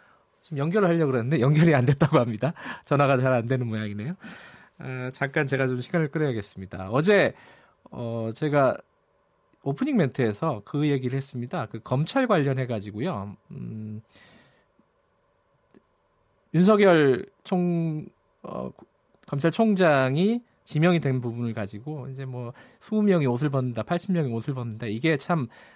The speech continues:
말이 안 되는 상황이다. 다른 조직에서 생각해 보면은 검찰이라는 조직이 이런 얘기를 했는데, 어, 그 얘기를 가장 많이 하는 곳이 언론이다. 그래서 언론이 보다-, 보도를 좀 똑바로 해줬으면 좋겠다라는,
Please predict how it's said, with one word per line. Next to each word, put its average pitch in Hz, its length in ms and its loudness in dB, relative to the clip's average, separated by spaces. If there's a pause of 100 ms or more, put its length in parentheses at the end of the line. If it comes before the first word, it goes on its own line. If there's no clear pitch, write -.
말이 127 300 2
안 117 180 2
되는 175 200 4
상황이다. 185 420 0
다른 123 280 -2
조직에서 127 420 -4
생각해 156 300 -8
보면은 120 420 -6
검찰이라는 113 640 -8
조직이 113 580 -6 (300)
이런 139 240 -4
얘기를 127 240 -4
했는데, 156 460 -6 (480)
어, 117 400 -8 (340)
그 233 280 6
얘기를 208 220 4
가장 185 300 2
많이 131 300 2
하는 147 400 -2
곳이 123 440 -4
언론이다. 123 880 0
그래서 123 300 -12 (280)
언론이 127 320 -2
보다-, 131 360 -4
보도를 135 300 -2
좀 135 100 -4
똑바로 165 320 0
해줬으면 175 280 0
좋겠다라는, 143 760 2